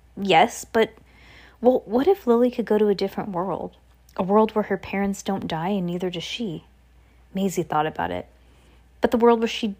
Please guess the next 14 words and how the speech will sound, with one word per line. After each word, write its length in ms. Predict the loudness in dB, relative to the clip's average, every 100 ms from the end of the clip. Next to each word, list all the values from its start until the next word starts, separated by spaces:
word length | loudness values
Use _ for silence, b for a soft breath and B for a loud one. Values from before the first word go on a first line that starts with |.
| _
doesn't 480 | -2 0 0 -2 -4
die," 460 | -4 0 0 -2
she 240 | -6 -6 -2
said 240 | 0 0
slowly, 420 | 2 2 2 0 -4
"can't 240 | 2 4
exist 360 | 4 2 -6 -2
until 200 | -2 -2
she 160 | -4 -2
changes 340 | 0 0 0
what 120 | -2
happened 340 | -4 -4 -4 -6
that 120 | -8
night." 280 | -12 -14